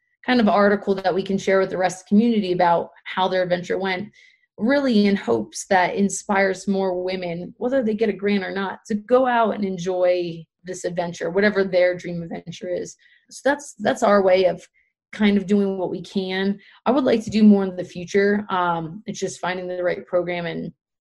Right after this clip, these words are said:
we're a team of two here, my husband and myself. <laughs> And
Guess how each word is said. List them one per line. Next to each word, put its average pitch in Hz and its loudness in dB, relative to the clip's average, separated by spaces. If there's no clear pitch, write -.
we're 202 4
a 202 -2
team 202 0
of 170 -12
two 180 0
here, 202 2
my 175 -6
husband 190 -4
and 175 -10
myself. 170 -8
<laughs> 208 0
And 233 6